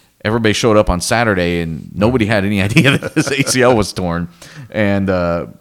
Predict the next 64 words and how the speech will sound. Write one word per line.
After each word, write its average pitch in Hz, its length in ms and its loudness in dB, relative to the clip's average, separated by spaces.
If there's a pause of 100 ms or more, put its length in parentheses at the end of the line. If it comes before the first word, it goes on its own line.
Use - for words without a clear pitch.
(500)
<laughs> - 680 -10
and 107 160 0
people 110 240 0
were 98 100 0
pretty 98 220 -2
shocked 98 440 -2
when 90 180 -4
Daryl 95 240 0
Hazel 90 220 -4
said 90 220 -8
that 87 140 -4
after 85 220 -8
the 80 100 -12
game. 82 260 -4
So, 92 320 2 (260)
um, 92 540 2 (1000)
but 117 180 2
bar-, 143 200 6
you 139 120 2
know, 110 80 4
used 131 300 0
to 131 40 -12
be 123 80 0
you 113 200 0
could 90 180 -8
tell, 101 300 2
you 85 80 -4
know, 80 160 -4 (260)
whoever 104 300 0
you 107 120 -4
saw 110 300 -2
as 95 80 -2
that 95 160 -4
starting 104 240 -4
lineup 98 240 -4
on 87 140 -6
Wednesday, 82 320 -8
that's 80 200 -10
who 85 100 -12
it - 20 -10
was 80 100 -12
gonna 80 180 -12
be. 80 300 -10 (300)
And 87 280 -4
now 95 280 0
I, 76 360 -4
it's - 480 -10
not 180 200 0
that 76 160 -2
way. 76 180 -4
There 85 180 -4
is 110 140 -2
a 120 60 -4
little 101 200 0
bit 87 140 -2
more 87 240 -2
uncertainty 85 520 -4
behind 82 360 -6
the 82 60 -8
scenes, 92 320 -6
but 87 160 -4
again, 90 260 -2
I 85 100 -4
think 95 300 -6